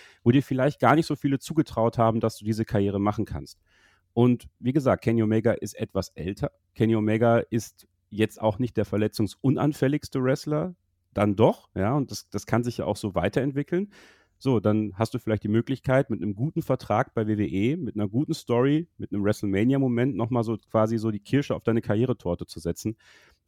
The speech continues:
Also warum nicht? Ich, ich kann jeden verstehen, der sagt, „Boah, nee, komm,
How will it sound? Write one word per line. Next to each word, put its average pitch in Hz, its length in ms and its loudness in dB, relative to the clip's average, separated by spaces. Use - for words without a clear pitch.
Also 107 240 0
warum 123 240 4
nicht? 131 240 -2
Ich, - 260 -12
ich 120 120 -12
kann 143 180 2
jeden 180 280 2
verstehen, 156 480 -2
der 110 80 2
sagt, 101 260 -2
„Boah, 117 180 2
nee, 117 300 0
komm, 123 380 -2